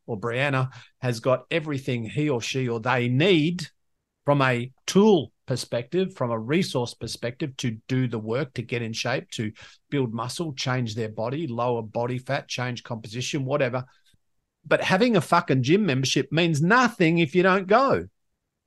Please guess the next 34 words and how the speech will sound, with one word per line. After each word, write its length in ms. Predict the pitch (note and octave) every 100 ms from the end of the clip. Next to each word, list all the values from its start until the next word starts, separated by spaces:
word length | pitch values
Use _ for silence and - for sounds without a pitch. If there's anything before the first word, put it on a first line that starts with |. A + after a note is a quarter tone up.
| -
And, 180 | E3+ -
and 180 | F3+ F#3
so 340 | - F#3 A3+
many 300 | G#3+ G#3 G3+
people, 720 | D3 D#3+ A3 A3 C#3 C#3+ G3 - _
either 240 | F3 D3+
literally 640 | D3 F#3 A3 - G3 C#3+ C#3+
or 200 | D3 D3+
metaphorically, 1000 | D#3 D#3+ C3+ - F#3 A3 F#3 C3+ C3 C3+
are 200 | D#3 D#3
members 440 | F3 F#3+ E3 C3
of 160 | C3+ C3
gyms 580 | E3 G#3 B2 D3+ F3 - _ _ _ _
and 160 | - F#3+
they're 100 | G3
not 200 | G#3 F#3+
doing 240 | F3+ G3+
the 80 | F#3
work. 440 | F#3 A#3+ G#2+ - -
They're 120 | D#3
not 240 | E3+ E3+
tapping 420 | - - D#3+ F3 E3
into 280 | F3 C#3+
what 260 | D#3 E3 -
they've 160 | E3+ C#3+
got 200 | D#3+ D3+
available. 600 | C#3+ D#3+ G#3+ F#3+ A2 G#2+
They're 140 | C#3
talking 400 | C#3 F3+ G3 F#3
about 260 | C3+ B2+ B2+
it, 120 | B2+ -
thinking 300 | G#3+ A3 E3
about 300 | A#2 A#2 A#2+
it. 140 | -